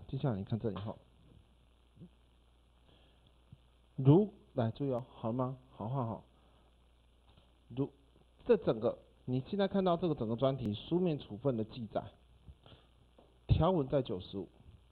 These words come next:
啊，对不起，条文在九十六。九十六告诉你有六大事项要记载，然后九十七告诉你理由可以不记名。再来，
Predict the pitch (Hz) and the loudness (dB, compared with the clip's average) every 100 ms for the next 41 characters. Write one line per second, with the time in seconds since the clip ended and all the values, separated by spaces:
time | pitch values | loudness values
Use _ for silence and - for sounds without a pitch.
0 | - - - _ _ _ _ - - - | -20 -20 -20 _ _ _ _ -20 -20 -12
1 | 131 131 123 - - - _ - 156 165 | -4 -4 -6 -14 -20 -20 _ 2 4 4
2 | 131 131 117 90 87 104 - - - - | 2 -2 -4 -8 -4 -4 -4 -12 -20 -20
3 | - - - - - - _ _ _ _ | -20 -20 -20 -20 -20 -20 _ _ _ _
4 | - _ _ _ - - - - - _ | -20 _ _ _ -20 -20 -20 -20 -20 _
5 | _ - 160 156 214 208 208 196 180 117 | _ 2 2 4 2 4 4 2 0 0
6 | 143 143 139 131 135 127 117 117 117 - | 2 2 0 -2 -4 -4 -4 -4 -6 -2
7 | 82 - - 143 196 - 131 110 135 151 | -4 -6 -2 2 2 2 0 0 -2 -2
8 | 151 143 131 123 87 98 - _ _ _ | 2 2 2 -6 -6 -12 -20 _ _ _
9 | _ _ - 139 135 143 147 180 127 123 | _ _ -4 0 6 6 6 2 2 -2
10 | 151 113 98 92 - - _ - _ _ | -4 -6 -6 -10 -18 -20 _ -20 _ _
11 | _ _ - - _ _ _ _ - - | _ _ -20 -20 _ _ _ _ -20 -20
12 | _ _ _ - - - - - - - | _ _ _ -18 -18 -18 -20 -20 -20 6
13 | 240 165 117 | 8 8 6